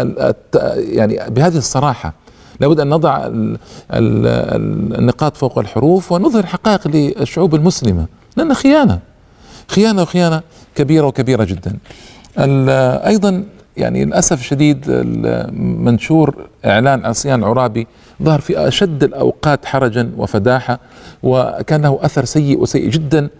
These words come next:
في موازين المعركة وانسحاب بعض الضباط ويأس ب-، كثير من الجنود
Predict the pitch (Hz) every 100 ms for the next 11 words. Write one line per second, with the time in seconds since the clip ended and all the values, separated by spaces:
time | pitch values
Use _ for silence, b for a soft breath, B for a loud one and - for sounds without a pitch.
0 | b b _ - 123 123 120 127 123 117
1 | 127 123 117 117 110 - - 147 139 127
2 | 110 107 107 120 120 - - 117 113 113
3 | 139 - - 120 123 120 113 113 143 117
4 | 110 104 120 120